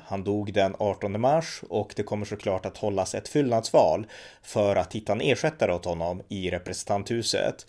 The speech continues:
Och det är där Sarah Palin kommer in i leken, så att säga. Och, eh, många som hänt-, hängt med i amerikansk politik under en längre tid, de minns Sarah Palin. Jag förmodar att ni som lyssnar minns Sarah Palin. Men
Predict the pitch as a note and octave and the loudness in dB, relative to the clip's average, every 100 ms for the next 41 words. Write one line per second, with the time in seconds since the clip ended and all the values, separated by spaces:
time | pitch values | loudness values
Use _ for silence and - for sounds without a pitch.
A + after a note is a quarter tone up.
0 | - - - - A2 - A#2+ A#2 A2+ G#2+ | -20 -20 -8 -2 -2 2 2 6 8 8
1 | A2+ - - G2 F#2 F#2+ F2+ F2 G#2+ F#2 | 6 -2 -2 -2 -2 -4 -4 -4 -4 -2
2 | F2 E2+ E2+ E2+ E2 - C3 C#3+ - D#2+ | -4 -4 -4 -6 -8 2 4 4 -2 -6
3 | F#2 - A2 A2 - C#3+ - - - - | -6 -4 0 2 2 0 -6 -20 -20 -20
4 | - G#2 G#2 - - A2 B2+ C3+ - C3+ | -8 -2 -2 0 2 4 4 0 0 0
5 | B2+ B2 A#2 C3 B2+ - B2 C#3 - G#2+ | -2 -2 -6 -4 -4 0 0 0 -2 -2
6 | G#2 G2+ G#2 G2+ - G2+ G2 F#2+ G2 F#2+ | 0 0 -2 -4 -4 -4 -4 -4 -4 -2
7 | F#2+ G2 B2+ C#3 C3+ D3 D#3 D#3 - A2 | 0 0 0 0 0 0 -2 -6 -18 -6
8 | G#2+ G2 G2 G2 A2+ C#3+ C#3+ - - A2 | -4 -2 -4 -2 -2 -2 -4 -8 -2 0
9 | A2 A2+ B2 D3 D3+ A#2 A#2 G#2+ G2 F#2+ | 4 2 2 -2 -4 -8 -6 -6 -2 -4
10 | G2+ G2 G#2 G#2 - G#2 G#2 G2+ A2 G#2+ | -4 -6 -2 -4 -2 -2 -2 -2 -2 0
11 | B2 A#2 A#2 B2+ C3+ - - - - B2+ | 2 4 4 0 -4 -16 -20 -16 2 4
12 | B2+ | 4